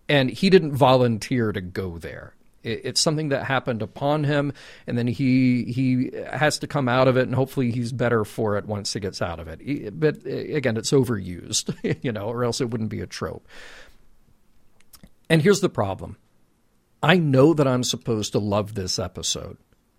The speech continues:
I know that it's deep. And I know that it's serious, and it's dark, and it is full of those great performances.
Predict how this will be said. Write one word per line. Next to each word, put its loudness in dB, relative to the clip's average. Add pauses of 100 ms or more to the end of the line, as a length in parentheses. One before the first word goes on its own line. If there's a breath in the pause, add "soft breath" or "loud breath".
(360)
I 2
know 8
that 4
it's 0
deep. -6 (1000)
And 2
I 6
know 8
that 2
it's 2
serious, 0 (280 loud breath)
and 0
it's -2
dark, 2
and -2
it 0
is -2
full 4
of 4
those 2
great -2
performances. -6